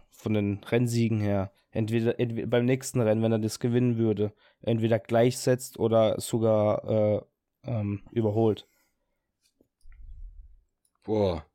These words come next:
Speaker 2: das weiß ich grad gar nicht. Ich schau mal kurz nach. Der, also echt, hat er, hat, ist der schon so nah beim Senna?
Speaker 1: Ja.
Speaker 2: Hat Senna nicht fünfzig Siege? Verstappen ist doch erst so bei dreißig rum, oder?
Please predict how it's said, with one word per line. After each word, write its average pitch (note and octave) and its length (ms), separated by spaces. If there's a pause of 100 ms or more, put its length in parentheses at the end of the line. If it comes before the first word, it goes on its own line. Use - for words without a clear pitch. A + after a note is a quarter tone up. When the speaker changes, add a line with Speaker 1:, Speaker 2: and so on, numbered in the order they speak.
(120)
Speaker 2:
das - 180
weiß G2+ 240
ich - 60
grad A#2+ 180
gar F2+ 220
nicht. F#2 160
Ich G2+ 100
schau C3 160
mal A2+ 120
kurz G2+ 200
nach. A2 280 (2250)
Der, F#2+ 140
also G2+ 320
echt, - 300
hat G#2+ 160
er, G2 340 (100)
hat, F2+ 200
ist G2+ 160
der G#2 40
schon G2+ 180
so G#2+ 260
nah D3 240
beim D#3 180
Senna? C#3+ 480 (180)
Speaker 1:
Ja. G2+ 120
Speaker 2:
Hat F#2+ 100
Senna A#2 220
nicht G2 200
fünfzig A#2 520
Siege? F3 500
Verstappen G#2+ 420
ist G2+ 120
doch G#2 60
erst G2 120
so G#2+ 100
bei F2+ 120
dreißig C3+ 580
rum, G2 220 (480)
oder? G2+ 360